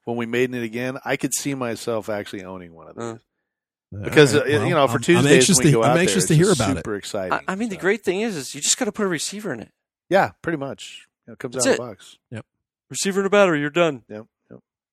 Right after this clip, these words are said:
Speaker 2: It's beautiful.
Speaker 3: That, that's my kind of plane.
Speaker 2: Yeah, me too.
Speaker 1: And I, and I like the controls, the control horns on it. The
Speaker 2: Yeah.
Speaker 1: way they adjust and
Speaker 2: Oh,
Speaker 1: everything, they're really nice.
Speaker 2: that was actually a cool thing I wanted to point out. Um,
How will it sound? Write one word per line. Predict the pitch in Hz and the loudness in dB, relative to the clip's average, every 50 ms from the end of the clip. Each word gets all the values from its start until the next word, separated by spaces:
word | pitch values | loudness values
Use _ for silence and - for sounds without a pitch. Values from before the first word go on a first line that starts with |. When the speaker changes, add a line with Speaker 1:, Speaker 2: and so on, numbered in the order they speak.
| _ _ _ _ _ | _ _ _ _ _
Speaker 2:
It's | - - | -20 -12
beautiful. | - 113 107 - 107 | -10 -10 -10 -10 -12
Speaker 3:
That, | - - 92 | -16 -16 -12
that's | 101 101 107 - | -10 -8 -6 -6
my | 123 113 120 | -4 -6 -4
kind | - - 131 139 | -4 -4 -4 -2
of | - | -2
plane. | - 143 - 120 | 0 0 2 0
Speaker 2:
Yeah, | 117 | 0
me | 117 113 | 0 -4
too. | - - 98 _ _ _ | -8 -10 -18 _ _ _
Speaker 1:
And | - 143 180 | -2 2 2
I, | 180 - - | 2 2 2
and | 147 165 180 | 0 2 2
I | 208 262 | 2 2
like | 302 285 247 214 | 2 0 0 0
the | - 170 | -2 -6
controls, | - 143 123 - - 135 139 131 - - - - | -6 -6 -10 -4 -2 -2 -2 -2 -4 -12 -10 -6
the | 123 120 117 113 107 101 101 - | -2 0 0 0 0 -2 -4 -6
control | - 107 98 - 143 143 | -10 -14 -8 -6 -6 -6
horns | 117 117 95 92 92 90 | -6 -8 -12 -12 -16 -18
on | 80 76 | -18 -18
it. | - 143 - _ _ _ _ _ _ _ _ _ | -20 -20 -20 _ _ _ _ _ _ _ _ _
The | - 170 | 4 6
Speaker 2:
Yeah. | 226 202 135 113 | 8 8 8 6
Speaker 1:
way | 127 131 | 4 4
they | 131 139 131 | 4 4 4
adjust | 127 110 - 110 113 123 139 - - | 4 2 0 0 0 0 -2 -4 -6
and | 139 139 233 | -4 0 2
Speaker 2:
Oh, | 240 | 2
Speaker 1:
everything, | 214 156 156 - | 2 0 -2 -6
they're | 123 117 | -8 -8
really | 110 120 135 127 113 101 | -4 -4 -4 -4 -4 -6
nice. | 98 90 87 | -10 -12 -4
Speaker 2:
that | - 214 233 | -2 -2 0
was | 147 - | 0 0
actually | 220 - - 202 165 | -2 0 2 2 2
a | 147 | 2
cool | - - 185 180 | 2 0 0 0
thing | - - 160 147 | 2 0 0 2
I | 143 | 2
wanted | 143 143 147 139 | 0 0 -2 -2
to | 135 | -4
point | - - 143 135 135 147 | -4 -4 -6 -4 -4 -4
out. | 165 151 - _ _ _ - | -6 -6 -8 _ _ _ 0
Um, | 131 131 123 117 113 | 0 0 0 0 -4